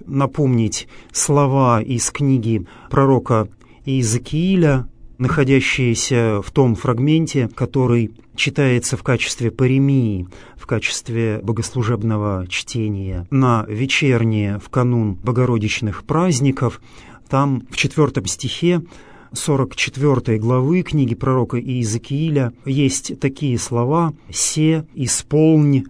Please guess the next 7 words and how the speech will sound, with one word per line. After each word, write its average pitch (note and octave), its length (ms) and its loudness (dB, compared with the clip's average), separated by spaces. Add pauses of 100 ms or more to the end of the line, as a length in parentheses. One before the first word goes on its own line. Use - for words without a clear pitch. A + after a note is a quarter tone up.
(200)
славы C3 800 0 (160)
храм B2 800 0
Господень». G#2 960 -2 (180)
Так - 400 -2
в A2 80 -10
богослужебном C3 800 -2
тексте, F#3 560 -4